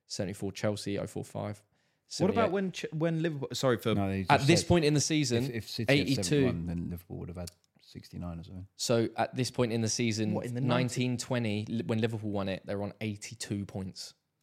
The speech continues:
Speaker 2: I was thinking of the season
Speaker 3: That's
Speaker 2: when,
Speaker 3: crackers.
Speaker 2: when
Speaker 1: That is after twenty-nine games.
Speaker 3: You're on seventy-one now?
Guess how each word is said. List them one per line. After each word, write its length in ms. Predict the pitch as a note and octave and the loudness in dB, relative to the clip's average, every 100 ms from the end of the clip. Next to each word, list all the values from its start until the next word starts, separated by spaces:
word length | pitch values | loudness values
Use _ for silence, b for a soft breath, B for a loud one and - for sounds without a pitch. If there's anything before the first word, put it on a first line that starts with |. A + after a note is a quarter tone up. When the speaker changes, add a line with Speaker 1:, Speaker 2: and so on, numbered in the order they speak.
| _ _ - | _ _ -2
Speaker 2:
I 80 | |
was 140 | G#3+ B3+ | 0 2
thinking 260 | G3+ - | 0 -2
of 60 | C#3 | -2
the 80 | B2 | 0
season 300 | - B2+ B2+ | 0 0 2
Speaker 3:
That's 100 | A#2+ | 2
Speaker 2:
when, 200 | B2 A#2+ | 2 2
Speaker 3:
crackers. 560 | - - G2 F2+ - | -4 -4 -4 -4 0
Speaker 2:
when 200 | C#3 C3+ | 4 6
Speaker 1:
That 100 | B2+ D3 | 6 4
is 220 | C3 - - | 4 2 2
after 260 | C#3 - | 2 0
twenty-nine 720 | - - D#3 C#3+ D3+ C#3+ D3 | -2 0 0 2 0 2 2
games. 480 | C#3+ D3 E3+ G3+ - - _ _ _ | 2 0 -2 -4 -10 -18 _ _ _
Speaker 3:
You're 140 | C3 D#3+ | 10 12
on 80 | |
seventy-one 520 | D#3 E3 D3 D3 C#3+ A2 | 12 10 8 10 10 10
now? 180 | E2 | 6